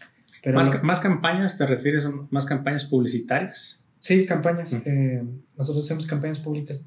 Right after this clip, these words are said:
Speaker 1: publicitarias, pero con nuestro propio conte-, contenido, contenido que nos gusta, que nos, que nos
Speaker 2: Que los identifica, que es parte de su branding, ¿no?
Speaker 1: Ajá, sí. O sea,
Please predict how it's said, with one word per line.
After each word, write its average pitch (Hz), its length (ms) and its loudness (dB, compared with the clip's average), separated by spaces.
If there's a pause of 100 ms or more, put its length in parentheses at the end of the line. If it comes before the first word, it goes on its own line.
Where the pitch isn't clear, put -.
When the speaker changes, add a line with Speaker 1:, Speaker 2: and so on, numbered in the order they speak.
Speaker 1:
publicitarias, 143 640 0
pero 120 300 -4
con 120 300 -4
nuestro 117 280 -6
propio 127 280 -6
conte-, 127 320 -10
contenido, 151 460 -2
contenido 151 440 2
que 156 80 -2
nos 127 180 0
gusta, 151 320 -6
que 131 120 -6
nos, 120 340 -8 (480)
que 127 100 -8
nos 117 560 -6
Speaker 2:
Que 135 80 2
los 127 140 4
identifica, 135 500 2
que - 60 0
es 147 80 0
parte 151 280 2
de 139 60 4
su 131 100 0
branding, 135 380 4
¿no? 147 160 -4
Speaker 1:
Ajá, 185 320 2
sí. 175 400 -4
O 139 80 -4
sea, 143 460 2